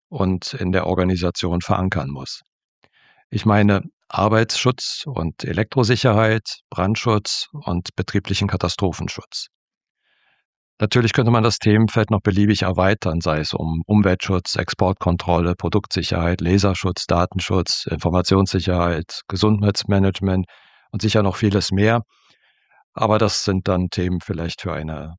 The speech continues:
andere Folge. Mein Gast heute ist Christian Scholle. Ich habe mit Christian so über den Daumen, sag ich mal, fünfundzwanzig Jahre zusammengearbeitet.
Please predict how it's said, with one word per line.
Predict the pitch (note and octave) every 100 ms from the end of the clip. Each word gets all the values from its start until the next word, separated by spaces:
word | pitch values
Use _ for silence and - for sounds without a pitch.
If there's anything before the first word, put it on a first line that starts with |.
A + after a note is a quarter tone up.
| _
andere | E2+ F#2 E2
Folge. | D#2 D#2 C#2 B1 - _ _ _ _ _ _
Mein | G2
Gast | G#2+ D#3+ -
heute | C3+ -
ist | D3 -
Christian | - A#2 - A2
Scholle. | - G2 D#2+ - _ _ _ _ _ -
Ich | A#2
habe | A#2+ B2
mit | A#2
Christian | - C3 - B2+ A#2 A2+ A2 A2 - _ _
so | E3
über | B2 A2
den | G#2
Daumen, | G2 G#2 A2+ G#2+ G2+
sag | - G#2
ich | G2+
mal, | F#2+
fünfundzwanzig | - A#2+ G#2+ - G#2+ G#2+
Jahre | G#2+ G2+ G2+
zusammengearbeitet. | G2+ F#2+ G#2 A#2+ - A2 A2 A2+ A2+ -